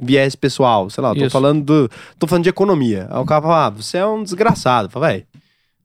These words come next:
Speaker 1: não, deixa de ser doido, discute normal." E às vezes eu mando mensagem, fala, "Pô, discute normal,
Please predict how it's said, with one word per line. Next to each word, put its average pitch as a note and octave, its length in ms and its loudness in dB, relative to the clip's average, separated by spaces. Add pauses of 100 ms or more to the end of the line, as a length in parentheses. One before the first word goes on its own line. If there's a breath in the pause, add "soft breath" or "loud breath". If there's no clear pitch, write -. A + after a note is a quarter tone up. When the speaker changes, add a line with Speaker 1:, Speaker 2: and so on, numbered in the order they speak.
Speaker 1:
não, C#3+ 460 2
deixa G#2+ 220 -4
de - 80 -14
ser G#3+ 80 0
doido, D3+ 360 2
discute D3 380 -6
normal." G3+ 320 4
E C3+ 80 2
às C#3+ 100 2
vezes E3 120 0
eu F#3+ 60 2
mando A3 160 2
mensagem, C#3 420 0
fala, A3+ 160 -8
"Pô, - 200 -4
discute F#3+ 380 -8
normal, F3 480 2